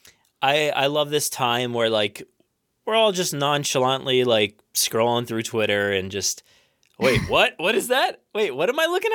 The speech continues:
Speaker 1: at right now?" Like, you just have to do, like, a double take at your phone. You're like, "Wait, what? Oh
Speaker 2: I
Speaker 1: my
Speaker 2: know.
Speaker 1: God! Wait, is that the title? Oh my God, it is the title." And then you, y-, you're thinking about domination <laughs> over there.
Speaker 2: <laughs> I was so wrong.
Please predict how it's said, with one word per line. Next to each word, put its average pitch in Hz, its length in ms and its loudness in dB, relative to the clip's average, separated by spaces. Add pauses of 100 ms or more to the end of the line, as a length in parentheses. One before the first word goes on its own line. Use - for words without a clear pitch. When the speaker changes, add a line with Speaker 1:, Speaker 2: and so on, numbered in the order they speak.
Speaker 1:
at 381 80 -2
right 381 160 -2
now?" 392 280 -2
Like, 196 180 0
you 185 100 -4
just 180 120 -6
have 208 100 0
to 185 100 0
do, 175 160 -2
like, 143 180 0
a 139 60 0
double 120 300 -2
take 113 300 -4
at 110 140 -4
your 110 100 -6
phone. 120 280 0
You're 113 120 0
like, 104 120 -2
"Wait, 113 140 0
what? 107 220 -2 (840)
Oh 466 280 -2
Speaker 2:
I 233 80 -2
Speaker 1:
my 226 80 -2
Speaker 2:
know. 247 120 -2
Speaker 1:
God! 247 340 -2
Wait, 214 240 -4
is 165 160 -2
that 220 120 0
the 403 100 -2
title? 180 440 0
Oh 233 160 0
my 285 160 -6
God, 294 180 0
it 294 100 -6
is 311 140 -6
the 302 80 -6
title." 302 500 0
And 117 140 -4
then 151 140 -4
you, 160 160 0
y-, 160 60 -2 (540)
you're 135 340 -2
thinking 185 280 0
about 165 220 -2
domination 185 760 2
<laughs> - 180 0
over 160 280 -6
there. 151 260 0
Speaker 2:
<laughs> 262 40 -6
I 320 440 2
was - 160 0
so 214 380 0
wrong. 180 340 0